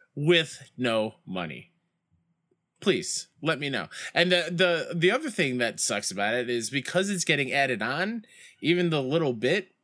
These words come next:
or, or so it is, it's gonna mean more taxes are gonna be taken out 'cause it's gonna be a higher total. It really just screws up everything. And this is not the first time. It's not. There's been times in the past, like, I've worked at this camp for over a decade.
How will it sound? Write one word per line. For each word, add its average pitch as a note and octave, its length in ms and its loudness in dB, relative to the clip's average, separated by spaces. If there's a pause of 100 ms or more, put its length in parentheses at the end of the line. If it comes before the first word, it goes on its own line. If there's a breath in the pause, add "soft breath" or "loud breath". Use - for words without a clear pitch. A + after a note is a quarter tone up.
(120)
or, F#3 160 -2
or G3 260 2
so G3+ 360 0
it F#3+ 100 4
is, B3 400 0 (420 loud breath)
it's - 180 0
gonna B3+ 160 2
mean B3 240 4
more F#3 240 4
taxes G#3+ 520 -4
are G#3 60 -2
gonna G#3 140 -2
be G3 120 -4
taken G3+ 320 -2
out D4 220 -4
'cause A#2 200 -4
it's B2+ 160 -6
gonna D#3+ 140 -2
be E3 80 2
a D#3+ 40 4
higher G3 300 0
total. - 480 -4 (480 soft breath)
It F3+ 160 0
really G#3+ 400 2
just - 640 0
screws B3 880 -2
up F3 320 0
everything. F#3+ 480 0
And D#3+ 100 -2
this A#3 160 2
is D#4 140 -2
not C#4+ 260 -2
the D#4 80 0
first D4 400 -4
time. D4+ 520 -6 (840 soft breath)
It's A3+ 260 -2
not. C4+ 480 0
There's G#3 320 0
been B3 120 -4
times A#3 320 0
in G#3+ 60 -4
the A#3 80 -2
past, A#3+ 640 -2
like, F3 200 2
I've F#3+ 180 0
worked A3 220 -4
at G3+ 120 -2
this F#3 160 0
camp F#3 220 0
for D#3+ 280 -2
over E3+ 380 2
a B2+ 60 2
decade. G#2+ 560 -2